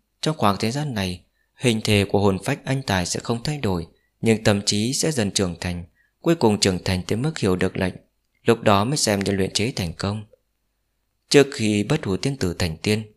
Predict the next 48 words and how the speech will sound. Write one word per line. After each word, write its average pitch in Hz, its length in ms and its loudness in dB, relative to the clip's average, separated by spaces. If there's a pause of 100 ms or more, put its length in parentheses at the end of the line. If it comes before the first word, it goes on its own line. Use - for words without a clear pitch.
(120)
nàng 104 480 0
từng 98 200 0
có - 140 -4
không 107 200 -2
ít 131 200 -4
giao 110 200 0
thiệp - 260 -6
với 113 100 -2
Ma 104 180 -4 (100)
Tu. 98 300 0 (500)
Thời 120 120 4
kỳ 113 180 2
thượng 107 260 -2
cổ 92 200 0
trật 104 240 -2
tự 104 80 2
hỗn 107 300 -2
loạn, 92 200 -4 (160)
Ma 104 300 2
Tu 95 220 2
xuất - 220 -6
hiện - 160 -4
khắp - 200 -8
nơi. 101 280 0 (400)
Nàng 113 180 2
hiểu 104 180 2
biết 117 220 -2 (100)
về 101 100 2
Ma 98 180 0 (100)
Tu 95 320 0 (140)
thậm 123 160 0
chí 123 240 -2
còn 107 120 0
sâu 127 260 -2
hơn 127 160 -4
cả 80 180 -4 (140)
Thạch 90 220 -2
Phó 104 120 -2
Giáo 123 240 -6
Chủ. 80 320 -4 (600)
Cuối 160 140 4
cùng 104 320 0
nàng 95 180 2
còn 95 140 -2
dặn 98 180 -2
dò 98 160 0
Lục 87 220 -6
Dương, 110 280 0